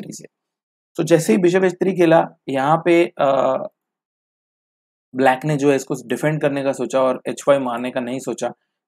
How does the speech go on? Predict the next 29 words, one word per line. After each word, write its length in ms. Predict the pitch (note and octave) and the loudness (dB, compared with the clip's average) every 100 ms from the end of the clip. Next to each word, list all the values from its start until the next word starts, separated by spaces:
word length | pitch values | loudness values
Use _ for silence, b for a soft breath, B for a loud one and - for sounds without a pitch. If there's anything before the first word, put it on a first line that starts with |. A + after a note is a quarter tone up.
| - | -8
Knight 360 | B2 D#3+ E3+ | 0 0 2
B 80 | D#3+ | 4
एट 80 | E3+ | 4
खेला, 220 | D#3+ C#3 | 4 0
ये 180 | C3 E3+ | 4 4
मुझे 200 | F#3+ G3 | 4 2
technically 680 | F#3+ - D#3 E3 F3 F#3 F3 | 0 -4 -4 -2 0 2 2
भी 80 | F3+ | -2
इतना 260 | F3 E3 | -2 -2
सही 260 | D#3 C3+ C3 | -2 -2 -2
नहीं 120 | D3 | -2
लग 120 | C#3+ | 0
रहा 140 | C3 C3 | 0 0
था, 100 | C#3 | -2
क्योंकि 380 | C#3+ C#3+ F#3 - _ _ _ - | -4 -4 -4 -6 _ _ _ 2
आपका 240 | D3 G3+ | 2 4
ये 140 | G3 F#3+ | 2 2
Knight 240 | F#3+ E3 | 2 0
जाएगा 320 | C3 C3 D3 | -2 0 0
कहाँ? 260 | D3+ B2 A#2 | 0 -2 -4
इसको 320 | B2+ - F3+ - D3+ | -4 -4 -4 -4 -4
एक 160 | D#3 F#3+ | -2 -2
ही 100 | F3 | -2
square 300 | - D#3+ D3+ | 0 0 2
था 140 | D3+ | -2
कि 140 | D3+ | 0
आप 100 | D3+ | -2
future 400 | C#3+ C#3+ C3+ D3 | -2 -4 -2 -2
में 200 | C#3+ D3 | -2 -4